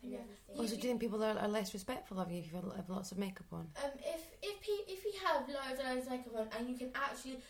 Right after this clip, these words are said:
Speaker 2: start to see the actual layers of makeup that they got on, then I wouldn't really, like, um, respect them as much as I would,
Speaker 3: Right.
Speaker 2: um,
Speaker 3: And do you
Speaker 2: if
Speaker 3: think
Speaker 2: you
Speaker 3: other
Speaker 2: had
Speaker 3: people do
Speaker 2: makeup
Speaker 3: that?
Speaker 2: on.
Speaker 3: Do you think other people would respect you less if you've got lots of makeup
Speaker 2: Um,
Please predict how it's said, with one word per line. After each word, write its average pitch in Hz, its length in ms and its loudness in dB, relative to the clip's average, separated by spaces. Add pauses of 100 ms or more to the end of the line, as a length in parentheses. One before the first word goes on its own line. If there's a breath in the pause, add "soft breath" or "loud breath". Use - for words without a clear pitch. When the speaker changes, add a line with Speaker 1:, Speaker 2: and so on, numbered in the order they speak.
Speaker 2:
start 254 380 -2
to 240 80 -6
see 214 540 -2
the 226 100 4
actual 214 300 4
layers 240 360 4
of 226 80 -2
makeup 226 220 -4
that - 160 -2
they 220 80 0
got 233 200 0
on, 220 220 2 (300 loud breath)
then 254 140 2
I 247 160 2
wouldn't 285 360 2
really, 254 380 0
like, 220 380 0
um, 214 260 2 (260 loud breath)
respect 247 540 0
them 240 240 -2
as 254 280 2
much 254 600 2
as 247 120 2
I 233 180 2
would, 233 220 2
Speaker 3:
Right. 170 340 2
Speaker 2:
um, 220 60 4
Speaker 3:
And 208 100 6
do 185 40 4
you 214 40 6
Speaker 2:
if 226 60 4
Speaker 3:
think 220 120 6
Speaker 2:
you 240 60 4
Speaker 3:
other 196 120 6
Speaker 2:
had - 40 2
Speaker 3:
people 214 220 4
do 190 120 2
Speaker 2:
makeup 160 140 2
Speaker 3:
that? 175 120 -2
Speaker 2:
on. 170 60 -8
Speaker 3:
Do 180 100 -8
you 185 60 0
think 185 100 0
other 180 100 -2
people 170 180 -2
would 185 180 -6
respect 170 420 -6
you 175 60 -2
less 170 320 -4
if - 120 -12
you've 165 100 -12
got - 140 -8
lots - 200 -8
of 185 80 -12
makeup 277 320 -2
Speaker 2:
Um, 180 80 -8